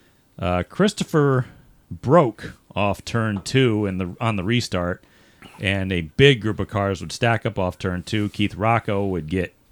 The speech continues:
the worst of it, and he was in the forty-six car. Uh, as it took the right front off of his car on turn two, Christopher would pull off with, I forgot if it was a fuel pump failure or some kind of parts failure, but he pulled off. Woody Pitkat would take the lead off of the restart, and he and Priest would easily show that they were the class of the field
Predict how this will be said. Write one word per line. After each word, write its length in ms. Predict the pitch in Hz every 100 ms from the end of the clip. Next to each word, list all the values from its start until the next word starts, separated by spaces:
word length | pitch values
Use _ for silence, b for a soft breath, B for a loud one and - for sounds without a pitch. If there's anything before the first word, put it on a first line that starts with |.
| -
the 100 | 85
worst 380 | 76 110 95 -
of 100 | 78
it, 140 | 82
and 120 | 87
he 100 | 85
was 120 | 90 85
in 100 | 73
the 60 |
forty-six 600 | - 95 80 - 143 131
car. 380 | - - 87 123 - b b b b b b -
Uh, 220 | 92 95 107
as 160 | 113
it 120 | 117 -
took 180 | 139
the 80 | 131
right 200 | 123 120
front 240 | - 131 120
off 180 | 107 95
of 60 |
his 200 | 98 127 -
car 340 | 104 98 110
on 100 | 90
turn 280 | - 101 92
two, 300 | - 139 175 - b b b _
Christopher 460 | 120 101 98 117
would 140 | 110 101
pull 160 | 117
off 240 | 107 110 -
with, 220 | 101 98
I 80 | 101
forgot 340 | - 113 98
if 140 | 90 107
it 40 |
was 120 | 95
a 80 | 82
fuel 240 | - 110 104
pump 280 | 107 101 -
failure 360 | 107 104 107 82
or 80 | -
some 200 | - 113
kind 140 | - 92
of 100 | 76
parts 280 | 95 80 -
failure, 380 | 80 73 76
but 140 | 71 76
he 140 | 80
pulled 260 | 73 73 67
off. 280 | 71 76 - b b b b b -
Woody 240 | 131 156
Pitkat 420 | 143 180 165 147
would 120 | 113 110
take 180 | 123
the 80 | 113
lead 260 | 113 123 131
off 200 | 120 110
of 20 |
the 80 | 110
restart, 420 | 135 143 - 107
and 80 | 98
he 100 | 107
and 120 | 107 92
Priest 220 | 127 -
would 120 | 107
easily 500 | 139 143 131 101 87
show 220 | - 95
that 160 | 85 80
they 80 | 92
were 120 | 90
the 40 | 85
class 320 | 113 101 -
of 60 | 78
the 60 |
field 400 | 78 95 90 82